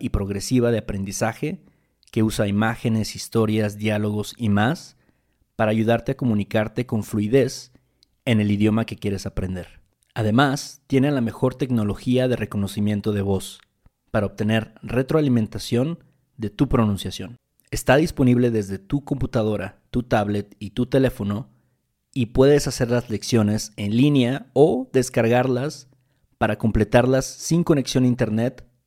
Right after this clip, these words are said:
cuando quieras. Con la membresía de por vida, puedes pagar ahora y nunca tendrás que volver a pagar una cuota de renovación.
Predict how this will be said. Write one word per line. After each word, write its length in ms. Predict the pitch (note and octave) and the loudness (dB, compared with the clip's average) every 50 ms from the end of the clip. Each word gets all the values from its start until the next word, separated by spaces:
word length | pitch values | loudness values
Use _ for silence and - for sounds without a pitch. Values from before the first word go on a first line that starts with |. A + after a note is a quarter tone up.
| _ _ _ _ _ _ _ | _ _ _ _ _ _ _
cuando 320 | - A2+ A2 A2 G#2 G2+ | -2 0 0 0 -2 -4
quieras. 500 | - - G2+ - - - - - - _ _ _ _ _ _ _ _ _ _ _ _ _ _ _ | -6 -8 -10 -10 -10 -16 -18 -20 -20 _ _ _ _ _ _ _ _ _ _ _ _ _ _ _
Con 240 | - - C3+ C#3+ D#3 | 4 6 6 6 6
la 80 | D#3 | 6
membresía 440 | D3+ D3 C3+ A#2+ A2 G#2+ - A2+ G#2+ | 6 6 4 4 2 2 2 2 2
de 80 | G#2+ G#2 | 2 2
por 200 | - A2+ G2+ G2 | 2 2 2 2
vida, 360 | G2+ G2+ G2 G2+ - - - _ _ _ _ _ _ _ - | 2 0 0 -2 -4 -6 -12 _ _ _ _ _ _ _ 0
puedes 280 | A#2 A2 A2 A2 - | 2 2 2 0 -2
pagar 260 | - - G#2 G#2 G2+ | -4 -2 -2 0 0
ahora 460 | G2 G2+ G#2 A2+ C3 C#3+ E3+ F#3+ - - _ _ _ _ _ _ _ _ | 0 2 2 4 4 2 0 -2 -6 -12 _ _ _ _ _ _ _ _
y 140 | - A#2 A2 | 0 4 6
nunca 320 | A#2 C3 C#3 C3+ - E3 | 6 6 6 6 2 0
tendrás 420 | - - B2+ A2+ A2+ A2 A2 G#2+ - | 2 2 2 4 4 4 2 0 0
que 120 | - A#2+ | 0 2
volver 320 | G#2+ G#2 G2+ G#2 A2 G#2+ | 4 4 4 4 4 2
a 100 | G#2+ - | 2 0
pagar 440 | - G2+ G2+ G2+ G#2+ A#2+ C3+ - - _ | 0 -2 0 0 0 0 0 -2 -4 _
una 260 | A#2+ A2 A2 G#2 G#2 | -2 0 0 -2 -2
cuota 560 | - - A#2 A2+ A#2 - C3+ C3+ C#3 - - _ | 2 2 2 4 4 2 0 0 0 -4 -8 _
de 160 | - G#2 G2+ | -4 -2 -2
renovación. 680 | F#2+ G2 F#2+ G2 F#2+ F#2 F#2 - - G#2 F#2 F2 - - | 0 0 0 0 0 -2 -4 -4 -4 -4 -4 -4 -8 -14